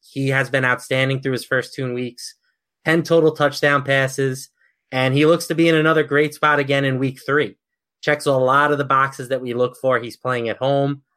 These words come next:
His team is a favorite, and they have a huge implied team total.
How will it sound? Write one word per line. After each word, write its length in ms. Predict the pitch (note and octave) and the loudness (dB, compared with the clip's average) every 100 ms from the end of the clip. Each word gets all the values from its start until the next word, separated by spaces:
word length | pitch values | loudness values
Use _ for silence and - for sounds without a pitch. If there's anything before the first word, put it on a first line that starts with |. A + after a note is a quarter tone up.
| _ _ - | _ _ -6
His 220 | B2 - | -6 -4
team 260 | C#3 C3 | -2 0
is 120 | A#2+ G#2+ | 0 -2
a 80 | |
favorite, 580 | - C3 C#3 C#3 D3 D3 - | -2 2 2 4 2 2 -4
and 380 | B2 B2 A#2+ A2 | -2 0 0 0
they 160 | A#2+ | 0
have 180 | A#2+ B2 | 2 0
a 60 | A#2 | -2
huge 480 | - D3+ D#3+ D3+ C3+ | -4 -2 2 2 0
implied 400 | B2+ B2+ B2 - | 0 0 0 -2
team 240 | A#2+ A2+ | -8 -8
total. 420 | - A2 G#2 - | -4 -4 -4 -8